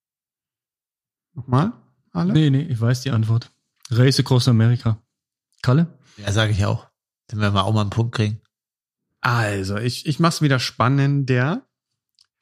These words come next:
Speaker 1: Sie war nicht Weltmeisterin im Cross-Triathlon, sie war nur Europameisterin im Cross-Triathlon.
Speaker 2: Wusste ich.
Speaker 1: Sie war nie Deutsche,
Speaker 2: Nicht.
Speaker 1: die, sie war nie die beste Deutsche beim Berlin-Marathon?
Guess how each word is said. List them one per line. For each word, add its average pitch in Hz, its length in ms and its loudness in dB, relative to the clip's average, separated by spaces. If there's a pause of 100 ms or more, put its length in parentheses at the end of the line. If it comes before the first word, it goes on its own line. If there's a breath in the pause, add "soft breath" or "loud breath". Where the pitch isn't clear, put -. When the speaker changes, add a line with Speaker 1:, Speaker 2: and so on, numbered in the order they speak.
(380)
Speaker 1:
Sie 123 220 0
war 135 200 2
nicht 156 540 -4
Weltmeisterin 147 800 0
im 139 160 -4
Cross-Triathlon, 143 720 -4
sie 120 100 -2
war 117 120 -2
nur 120 400 -2
Europameisterin 104 960 -4
im 90 120 -16
Cross-Triathlon. 107 760 -8 (560)
Speaker 2:
Wusste 123 300 -2
ich. - 140 -14 (1160)
Speaker 1:
Sie 120 260 -2
war 120 160 2
nie 127 220 2
Deutsche, 123 500 0
Speaker 2:
Nicht. - 140 -10
Speaker 1:
die, 131 100 -4
sie 120 160 -2
war 127 140 2
nie 147 140 0
die 147 120 -2
beste 127 320 -4
Deutsche 117 340 -4
beim 113 220 -4
Berlin-Marathon? 143 720 -6